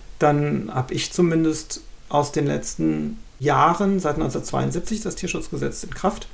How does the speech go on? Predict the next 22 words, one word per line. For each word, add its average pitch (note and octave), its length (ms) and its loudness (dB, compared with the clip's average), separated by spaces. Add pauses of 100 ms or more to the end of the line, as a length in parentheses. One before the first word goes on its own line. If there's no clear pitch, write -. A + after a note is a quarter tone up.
(220)
habe D3+ 240 2
ich - 240 -2 (220)
drei D#3+ 360 8
Verurteilungen E3 760 4
finden F#3+ 400 2
können, F#3 420 2
die D#3+ 220 -2
mit D#3 340 0 (360)
der - 200 0
Haltung, F3 400 6
der B2+ 140 0
landwirtschaftlichen E3+ 720 4
Haltung D#3 320 0
oder D#3+ 220 6
der C#3+ 100 2
gewerblichen E3 500 0
Haltung E3+ 240 -2
von D#3 140 -4
Tieren E3 340 0
zu D#3+ 120 -2
tun D#3 320 0
haben D3 280 4